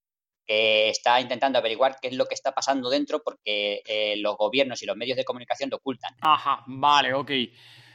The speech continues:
Speaker 2: Oh, bueno, sí, pues, tiene muy buena pinta, Mario, el libro. Eh, de, así, viendo que lo cuentas, mm, ¿por qué motivo un zombie lover debería leer tu obra?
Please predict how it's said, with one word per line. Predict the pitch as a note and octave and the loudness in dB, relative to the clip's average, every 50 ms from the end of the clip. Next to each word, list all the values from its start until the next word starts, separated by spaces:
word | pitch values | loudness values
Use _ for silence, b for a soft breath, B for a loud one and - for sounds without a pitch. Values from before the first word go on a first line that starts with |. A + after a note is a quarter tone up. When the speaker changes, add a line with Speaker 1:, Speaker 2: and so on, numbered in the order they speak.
| b b | b b
Speaker 2:
Oh, | - - - D3 - | -14 -10 -10 -10 -10
bueno, | - - - - - | -12 -10 -8 -8 -6
sí, | - - F3 D#3+ | -6 -6 -6 -4
pues, | C3+ C3+ B2+ B2 A#2+ A#2+ C3+ - - - - C#3 - - | -4 -6 -6 -8 -10 -12 -12 -12 -12 -12 -14 -14 -6 0
tiene | G3 G3+ G#3 G#3 G#3+ | 2 2 4 4 4
muy | G#3 F#3 G3 G#3+ | 4 6 6 6
buena | G#3+ G3 F#3+ G3 F#3+ F3 D#3 | 6 8 8 8 10 8 8
pinta, | - D3+ C#3+ C3 C#3 B2+ B2+ B2+ | 8 6 2 4 4 4 4 4
Mario, | C#3+ D3+ D#3 D3+ | 4 2 2 2
el | C#3+ C#3 | 2 2
libro. | C#3+ C3+ C3+ B2+ A#2+ - b b b b b b b b | 2 2 0 0 -2 -6 b b b b b b b b
Eh, | - D3+ D#3 D3+ D3+ D3+ D3 D3 D3 D3 C#3 B2 | -6 -2 0 2 2 2 2 2 2 0 -2 -4
de, | - F2 - E3 E3 D3 - - - - - F#2+ A#2+ E3 | -8 -10 -8 -6 -8 -8 -8 -10 -12 -10 -10 -10 -8 -6
así, | D#3 - - A3 A#3 A#3 A3+ A#3 G#3 F#3+ | -4 -2 0 2 2 0 0 -2 -4 -2
viendo | F3+ G3+ A3 A3+ A3+ | 2 2 2 2 2
que | G#3+ | 4
lo | G#3 G3+ | 2 4
cuentas, | F3+ G#3+ A3 G#3 A#3 A#3 A3+ - - - | 4 4 4 4 4 4 4 2 -4 -6
mm, | - E3 D#3+ D#3 D3+ D3 C#3 | -6 -6 -4 -4 -4 -6 -6
¿por | - D3+ C#3 | -8 -8 -2
qué | - G3 | 0 2
motivo | A3 A3+ F#3+ A3 A#3 A#3 A3+ | 2 2 2 2 4 6 6
un | G#3+ | 6
zombie | - A3 A3 G3+ G3 | 4 4 4 4 4
lover | F#3+ G3 G3+ G3+ F#3+ | 6 6 6 6 6
debería | F3+ F3+ F3 F3+ F#3 F3+ | 6 6 6 6 6 6
leer | F3 F3 E3+ - | 6 6 4 4
tu | E3+ D3+ | 2 2
obra? | C3 B2 B2 A#2+ A2+ A2+ - | 2 2 2 0 -2 -4 -8